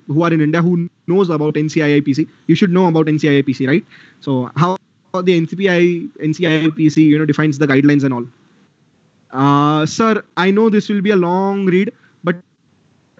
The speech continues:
trust me, as, as per my experience, I have went through it. It won't,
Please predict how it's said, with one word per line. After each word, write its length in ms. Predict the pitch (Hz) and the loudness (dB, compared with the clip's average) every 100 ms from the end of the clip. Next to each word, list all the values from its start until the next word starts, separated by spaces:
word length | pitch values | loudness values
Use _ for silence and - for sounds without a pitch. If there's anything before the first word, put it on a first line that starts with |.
| - | -6
trust 240 | 202 - | -4 -2
me, 240 | 202 214 - _ _ _ _ _ _ _ _ _ _ _ - | -2 -2 -4 _ _ _ _ _ _ _ _ _ _ _ -4
as, 220 | 208 220 - | -2 -2 -4
as 240 | 180 196 | -8 -4
per 120 | 247 | -2
my 180 | 220 214 | 0 0
experience, 600 | 196 - 220 185 185 196 180 | -4 -10 -4 -2 0 -2 -2
I 80 | |
have 140 | 202 196 | 0 0
went 200 | 190 185 | -4 -4
through 160 | 175 | -4
it. 120 | 170 - _ _ _ | -6 -8 _ _ _
It 140 | 233 214 | -6 -2
won't, 380 | 220 254 262 | -2 0 -2